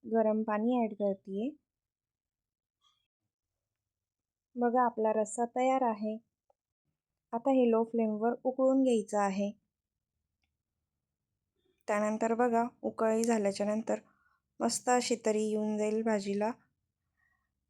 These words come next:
उकळल्याच्या नंतर यामध्ये कोथिंबीर ॲड करायची आहे. कोथिंबीर टाकून घ्यायची आणि जे आपण ठेवलं होतं वड्यांचं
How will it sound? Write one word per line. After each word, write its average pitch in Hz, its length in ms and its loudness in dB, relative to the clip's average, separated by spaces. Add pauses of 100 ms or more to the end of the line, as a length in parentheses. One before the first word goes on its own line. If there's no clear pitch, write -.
(880)
उकळल्याच्या 233 580 2
नंतर 233 340 2 (600)
यामध्ये 226 360 2
कोथिंबीर 240 640 4
ॲड 208 180 2
करायची 202 460 -2
आहे. 214 320 0 (1080)
कोथिंबीर 240 520 0
टाकून 233 340 0
घ्यायची 214 500 0
आणि 220 240 0
जे 226 120 2
आपण 226 340 2
ठेवलं 226 340 4
होतं 254 320 2 (920)
वड्यांचं 220 600 2